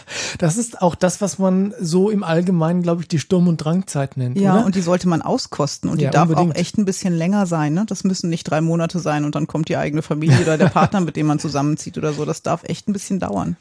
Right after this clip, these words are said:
Speaker 1: Das ist so und das, ähm, da schlage ich jetzt gerade mal einen Bogen auf eine Folge, die wir wahrscheinlich vorhaben noch zu machen,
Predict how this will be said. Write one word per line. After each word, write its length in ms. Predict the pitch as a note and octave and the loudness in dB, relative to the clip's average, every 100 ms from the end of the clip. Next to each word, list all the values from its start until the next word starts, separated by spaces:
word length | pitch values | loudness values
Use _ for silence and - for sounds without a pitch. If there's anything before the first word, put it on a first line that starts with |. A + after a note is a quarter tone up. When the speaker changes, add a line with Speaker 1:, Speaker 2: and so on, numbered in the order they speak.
| _ | _
Speaker 1:
Das 260 | G3 E3 - | -2 0 0
ist 240 | A3 - | -2 -2
so 140 | F3+ E3+ | -2 0
und 420 | F#3 F3+ - - | 0 0 -2 -2
das, 360 | F3 - - - | -2 -2 -10 -8
ähm, 300 | F#3+ F#3 F3 D#3+ | -2 0 0 0
da 120 | D#3 | 0
schlage 280 | - D#3+ F3+ | 2 0 0
ich 80 | F#3 | -2
jetzt 160 | E3 | -4
gerade 260 | - D#3 E3 | 0 0 2
mal 160 | E3 D3+ | 2 2
einen 120 | C#3+ | 2
Bogen 320 | D3 F#3 F3+ | 2 2 0
auf 140 | E3 | -2
eine 100 | D3+ | -2
Folge, 400 | C3+ D#3 E3 F#3 | -2 2 2 2
die 120 | E3 E3 | 2 2
wir 140 | D#3 | 2
wahrscheinlich 420 | C#3+ C#3+ D3+ D3 | 0 0 0 0
vorhaben 440 | - D#3 E3+ D3+ D3+ | -2 0 2 2 0
noch 180 | D3+ | -4
zu 180 | - D#3 | -6 -6
machen, 440 | C3+ C3 F#3+ F#3 | -4 -4 -2 -2